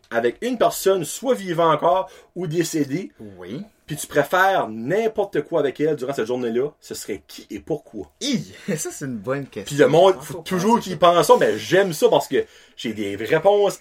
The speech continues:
Speaker 1: amazing.
Speaker 2: Hmm.
Speaker 1: N'importe qui, euh, que, de connu, pas connu, euh,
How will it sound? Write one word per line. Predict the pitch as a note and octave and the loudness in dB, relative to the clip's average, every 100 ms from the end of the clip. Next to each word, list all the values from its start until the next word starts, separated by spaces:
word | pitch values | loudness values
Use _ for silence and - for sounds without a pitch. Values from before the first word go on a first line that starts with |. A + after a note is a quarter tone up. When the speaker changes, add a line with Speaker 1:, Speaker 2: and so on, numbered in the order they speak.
| _ | _
Speaker 1:
amazing. | E3 D#3 C#3+ B2+ B2 B2 G2+ G2 - _ _ _ _ - - _ | -2 2 0 0 -4 -6 -8 -12 -20 _ _ _ _ -20 -20 _
Speaker 2:
Hmm. | G3+ | 2
Speaker 1:
N'importe | G#3 A#3 A3+ G#3+ | 6 8 8 6
qui, | A3+ C#3 | 6 2
euh, | A#2 A2 | 2 2
que, | A2+ B2 A2 | 0 -6 -4
de | A#2+ A2+ | -2 -2
connu, | - A#3 A#3 B3+ G3 | 2 2 2 -2 2
pas | A3+ | 2
connu, | A3 G#3 G3+ G#3+ G#3+ A3 G3 | 6 4 4 0 0 2 4
euh, | C3 A#2+ A2+ A2 | 4 6 6 4